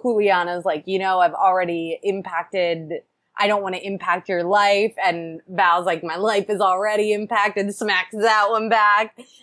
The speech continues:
And, you know, it's just excuse after excuse. And they're not excuses. You could call them reasons. But Val is, is having none of it because she has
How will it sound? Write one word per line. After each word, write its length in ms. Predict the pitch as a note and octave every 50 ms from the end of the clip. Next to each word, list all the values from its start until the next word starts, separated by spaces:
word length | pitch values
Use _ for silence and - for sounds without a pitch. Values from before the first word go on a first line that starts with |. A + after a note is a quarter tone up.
| - -
And, 340 | B3+ A#3+ A3+ A3 A3 A3 A3 A#3 B3+
you 160 | B3+ B3 A#3+
know, 100 | A#3 A3+ G#3+
it's 200 | A#3+ A3 G#3 -
just 260 | - A#3+ A#3 F#3+ F3+ _ _ _ _ _ _ -
excuse 880 | - A3 F3+ - - - G#3+ - - B3 B3+ B3+ C4 C4 C#4 D4 C#4 C#4+ - - - G#3
after 280 | - - - A3 G#3+ G3+
excuse. 640 | F#3+ F3+ _ - - - - - A3+ A3 A#3 C4 C4+ - -
And 80 | E4
they're 140 | E4 F#4 G#4+ A#4 A#4+ A4
not 80 | G#4+ A4
excuses. 600 | - - - - G3 F3+ E3+ - G#3 F#3+ F#3 F#3
You 100 | F#3+ G3+
could 160 | G3 - A#3+ A#3+
call 180 | C4 C4 B3
them 160 | B3+ C#4 D4
reasons. 920 | C4+ G3 E3+ D#3 D3+ D#3 - D#3 D3 D3 D3 D3 D3+ D#3+ F3+ F#3+ - - _ _ _ _ -
But 320 | - G#3+ F#3+ F3 E3 D#3+ D#3+ D#3 C#3 -
Val 720 | F#3 E3+ E3+ E3 G#3 F3+ E3+ E3 E3 D#3+ D#3+ E3 E3 - -
is, 580 | - F#3+ F3 E3+ E3 D#3+ D#3 D#3 D#3+ D#3+ D#3+ F3+ - -
is 200 | - G3+ F#3+ F3 - - -
having 480 | G3 F#3+ E3+ F3+ E3+ F3 F3 F3 F3 E3+
none 240 | E3 D#3+ D#3+ D#3+ E3+
of 160 | F3 D#3+ D3+
it 200 | D#3+ D3+ D3 -
because 300 | - F3+ - G3+ F#3+ D#3+
she 560 | - - - - - G3+ F3 F3 F3 F3 F#3 F#3
has 440 | F#3 F3+ F3+ F3 F3 F3 E3+ E3 -